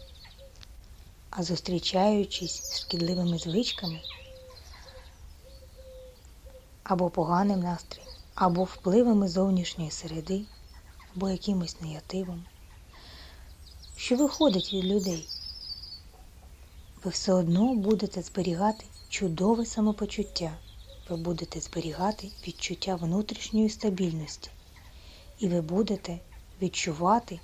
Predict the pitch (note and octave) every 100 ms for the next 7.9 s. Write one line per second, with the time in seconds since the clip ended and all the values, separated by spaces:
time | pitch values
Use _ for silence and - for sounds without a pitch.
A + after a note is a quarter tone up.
0 | - - - - - - - G#3+ G#3 -
1 | - G3 G3+ F3+ D#3 D3+ - - E3 -
2 | - G3+ A3 - E3+ F3 F#3+ - G#3 F3
3 | D#3 D3+ F#3 - E3 D#3+ D#3+ D#3 D#3+ D#3
4 | - - - - - - - - - -
5 | G#3 A#3 F#3+ G3+ F#3 G3+ A#3+ A3 F3+ E3
6 | - - F3+ G3 A3 G#3 E3+ D#3+ - E3
7 | - G#3 G#3 G3+ F#3+ F#3+ F3 -